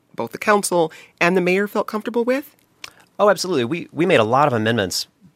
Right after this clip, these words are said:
Speaker 2: specifically based on feedback from the U S Attorney's Office. We worked very closely. The U S Attorney, our federal prosecutor, uh, recommended that we move forward with this law. We also worked and made a lot of compromises with the mayor.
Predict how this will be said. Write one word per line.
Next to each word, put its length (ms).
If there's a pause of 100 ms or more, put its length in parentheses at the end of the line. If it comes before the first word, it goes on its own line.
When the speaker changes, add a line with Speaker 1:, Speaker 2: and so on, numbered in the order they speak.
(140)
Speaker 2:
specifically 540
based 220
on 120
feedback 400
from 160
the 80
U 100
S 100
Attorney's 360
Office. 260
We 60
worked 160
very 120
closely. 460
The 80
U 80
S 120
Attorney, 440
our 140
federal 280
prosecutor, 600 (360)
uh, 280
recommended 400
that 80
we 120
move 200
forward 360
with 160
this 280 (160)
law. 280 (380)
We 140
also 240
worked 160
and 60
made 100
a 60
lot 340
of 60
compromises 760
with 220
the 140
mayor. 320